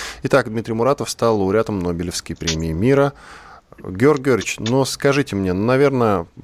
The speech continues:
вот с точки зрения политики, премия присуждена ему по понятно каким причинам, скажем так. Хотя мы рады за него, еще раз.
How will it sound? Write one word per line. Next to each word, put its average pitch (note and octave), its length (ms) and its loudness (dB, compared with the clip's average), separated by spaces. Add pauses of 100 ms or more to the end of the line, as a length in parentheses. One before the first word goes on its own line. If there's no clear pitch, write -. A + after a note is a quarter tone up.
(140)
вот - 720 -6 (400)
с - 100 -12
точки - 380 0
зрения G2+ 640 2 (100)
политики, F#2+ 880 -2
премия G2+ 460 0
присуждена G2 760 -2
ему G2 400 0
по G2 140 -4
понятно F#2+ 500 -2
каким F#2+ 300 -2
причинам, E2+ 580 0 (180)
скажем D#2 380 -6
так. D2+ 220 -10 (720)
Хотя C3+ 220 2
мы E3+ 100 4
рады C#3 220 2
за A2+ 80 -4
него, G#2 180 -2
еще F#2 220 -8
раз. - 320 -16